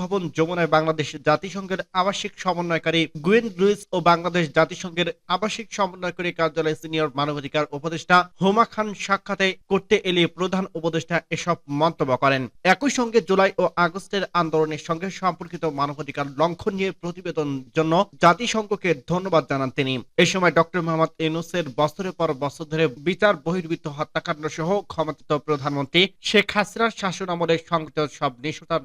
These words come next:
নথিভুক্ত করার উপর জোর দেন। তিনি বলেন, এদেশের জনগণের বিরুদ্ধে সংঘটিত সব নৃশংসতা যথাযথ নথির প্রয়োজন রয়েছে। এই ডকুমেন্টেশন না হলে সত্য যারা ও ন্যায় বিচার নিশ্চিত করা কঠিন। আবাসিক প্রতিনিধি লুইস জানান, এক্ষেত্রে জাতিসংঘের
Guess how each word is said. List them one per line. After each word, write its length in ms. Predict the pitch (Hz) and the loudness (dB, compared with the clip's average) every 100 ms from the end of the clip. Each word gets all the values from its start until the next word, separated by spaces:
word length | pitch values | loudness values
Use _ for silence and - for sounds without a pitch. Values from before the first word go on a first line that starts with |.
| - 165 | 0 6
নথিভুক্ত 500 | 190 202 269 214 - 214 196 | 6 6 0 -4 0 0 4
করার 200 | 170 160 - | 2 2 0
উপর 140 | 151 147 127 | 2 2 4
জোর 140 | 151 127 | 4 6
দেন। 160 | 131 123 110 - | 2 2 -2 2
তিনি 140 | 226 220 | 4 8
বলেন, 160 | 208 240 - 214 | 8 8 4 0
এদেশের 340 | 220 - 208 - | 0 -6 -6 2
জনগণের 420 | 170 180 202 196 165 | 2 2 -2 0 0
বিরুদ্ধে 240 | 175 190 - | -2 -4 -2
সংঘটিত 380 | 170 156 165 156 156 | -2 0 -4 -6 -2
সব 120 | 160 143 120 | 0 0 -2
নৃশংসতা 480 | 151 147 175 - 156 139 | -4 -4 -8 -2 -2 2
যথাযথ 400 | 151 156 - 135 131 | 0 0 -6 -4 -4
নথির 280 | 135 151 135 - | -4 -4 -6 0
প্রয়োজন 320 | 160 156 147 123 | 0 2 0 0
রয়েছে। 280 | 123 - 135 117 - 180 | -2 0 -2 -2 2 4
এই 60 | 170 | 6
ডকুমেন্টেশন 680 | 185 262 262 233 240 - 214 196 165 180 | 4 2 -4 0 0 0 -4 -4 0 6
না 80 | 202 180 | 6 6
হলে 160 | 214 196 - | -2 -4 -4
সত্য 260 | 190 196 - 190 165 | -6 -4 -4 0 4
যারা 140 | 160 160 | 4 4
ও 20 | 156 139 | 0 2
ন্যায় 200 | 147 175 | 2 2
বিচার 240 | 196 196 160 | -2 -4 -4
নিশ্চিত 280 | 131 143 175 - | -2 -2 -4 0
করা 140 | 151 131 135 | 2 2 2
কঠিন। 260 | 131 139 131 - 170 | 2 2 0 0 4
আবাসিক 340 | 170 220 240 - 220 | 4 4 0 -2 0
প্রতিনিধি 440 | 214 226 226 226 170 | 0 -2 -6 -6 -2
লুইস 200 | 185 185 139 | -2 -4 2
জানান, 240 | 156 175 196 190 | 4 4 -2 -6
এক্ষেত্রে 300 | - 165 175 147 | -6 -4 -4 0
জাতিসংঘের 380 | 151 156 175 160 | 0 -2 -6 -8